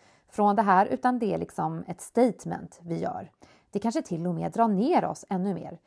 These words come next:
"Jag kan ingenting." Väldigt tungt.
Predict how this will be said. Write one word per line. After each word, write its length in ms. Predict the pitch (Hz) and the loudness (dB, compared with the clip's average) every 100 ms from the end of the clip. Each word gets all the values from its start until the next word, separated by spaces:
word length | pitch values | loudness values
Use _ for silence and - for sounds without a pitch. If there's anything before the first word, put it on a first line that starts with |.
| _ _ | _ _
"Jag 440 | 185 254 269 262 - | 4 10 10 10 4
kan 360 | 175 170 170 - | -2 0 -2 2
ingenting." 920 | 208 160 156 156 - 202 160 165 170 _ _ _ _ | 4 4 2 -2 0 4 4 2 -12 _ _ _ _
Väldigt 640 | 160 175 156 160 - - | 0 2 2 -8 -12 -20
tungt. 560 | - 175 - - _ - | -8 -8 -8 -18 _ -20